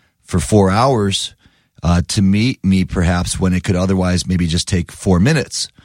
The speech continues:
But that's the trade-off. So, uh, over the years, I've done different things. Sometimes I, I've tried to move faster because, you know, it, it also pains me to keep people waiting or to even just see them walk away 'cause they don't feel like waiting that long. So it's a bit of a trade. I mean, maybe someone gets a personalized letter, if,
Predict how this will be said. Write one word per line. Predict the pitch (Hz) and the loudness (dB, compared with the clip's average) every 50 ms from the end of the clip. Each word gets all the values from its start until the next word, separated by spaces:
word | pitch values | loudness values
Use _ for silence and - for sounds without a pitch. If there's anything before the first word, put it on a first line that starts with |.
| _ _ _ _ _ _ _ _ _ _ _ _ _ _ _ _ _ - - | _ _ _ _ _ _ _ _ _ _ _ _ _ _ _ _ _ -2 2
But | 170 185 185 165 | 4 4 4 2
that's | - 180 160 151 - | 2 0 0 0 -2
the | 151 139 | -4 -4
trade-off. | - - 120 113 110 107 104 104 101 | -2 0 0 2 2 2 2 2 0
So, | 92 - - 101 101 101 92 | -2 -2 0 0 2 2 0
uh, | 87 - - 120 - 80 101 101 98 98 98 101 - | -2 -4 -4 -6 -4 -2 0 0 2 2 0 0 0
over | - 151 151 151 | 0 0 0 0
the | 139 | 0
years, | 131 131 123 123 127 | 2 2 2 2 0
I've | 120 110 95 - - | 0 -2 -4 -6 -2
done | - 117 110 110 107 | 0 2 2 2 0
different | 95 104 - 110 101 87 | 0 0 0 0 -2 0
things. | - 107 95 87 80 | 0 0 0 0 0
Sometimes | - 101 92 87 101 98 98 95 95 87 - - | 0 -2 -2 0 0 0 2 2 0 0 -2 -4
I, | - 90 90 - | -2 -2 -2 -2
I've | - 90 - | -2 -4 -2
tried | - 104 95 | -2 0 0
to | 90 | 2
move | 87 92 90 - | 2 0 0 0
faster | - 101 98 98 98 95 - - 101 98 | -2 -2 0 0 0 -2 -2 -2 -2 0
because, | 85 90 85 - 98 90 87 78 - - | 0 -2 -2 -2 -2 -2 -2 -4 -6 -4
you | - 95 90 | 0 0 2
know, | 85 82 - - | 2 0 -2 -2
it, | 92 95 - - | -6 -4 0 0
it | 98 | 2
also | 98 98 95 - 95 | 2 2 0 -2 -2
pains | 82 - - 101 196 190 - | -2 0 0 2 0 0 0
me | - 95 87 | -2 -2 -2
to | 87 | -2
keep | - - 101 85 | -4 -4 -4 -4
people | 98 90 85 85 | -2 -2 0 0
waiting | 92 101 117 113 107 104 92 - - - - | 0 0 0 0 0 -2 -2 -6 -12 -6 0
or | - 123 139 | 2 2 4
to | 147 | 2
even | 143 127 120 | 2 0 0
just | 110 113 104 | 0 0 -2
see | - - 127 | -2 -2 -2
them | 110 104 | 0 0
walk | 104 110 113 113 - | 2 2 0 0 0
away | 107 101 120 135 123 | -2 0 0 0 0
'cause | 98 - - | -2 -2 -2
they | 92 | 0
don't | 95 110 110 - | 0 0 0 -2
feel | - - 156 165 | 0 0 0 2
like | 143 101 90 - | 0 0 -2 -2
waiting | 92 87 82 85 82 | -2 -2 0 0 0
that | 82 82 80 65 | 0 -2 -2 -2
long. | 78 80 80 80 78 78 - _ _ - - - - - - - - - - - - - _ _ | -2 -2 -2 -2 -2 -4 -8 _ _ -20 -20 -20 -20 -20 -20 -20 -20 -20 -20 -20 -20 -20 _ _
So | - - - 165 165 | -4 0 2 2 2
it's | 165 143 | 2 2
a | 156 | 0
bit | 139 151 | 0 2
of | 143 135 | 2 2
a | 131 | 0
trade. | 123 - - 120 113 113 117 113 | 0 0 -2 0 0 0 0 0
I | 113 | 0
mean, | 113 113 110 | 0 0 0
maybe | 110 110 107 113 | 0 0 0 -2
someone | 101 - 123 110 110 107 | -2 -2 -2 -2 0 -2
gets | 95 104 - | -2 -2 -4
a | 110 90 | -4 -2
personalized | - 107 104 95 - 101 104 104 101 98 98 95 - | -2 -2 -2 -2 -2 -2 -2 -2 0 -2 -2 -2 -2
letter, | 98 101 101 101 104 104 101 104 - | -2 -2 0 0 0 -2 -2 -2 -2
if, | 98 165 - - - | -4 -4 -4 -10 -16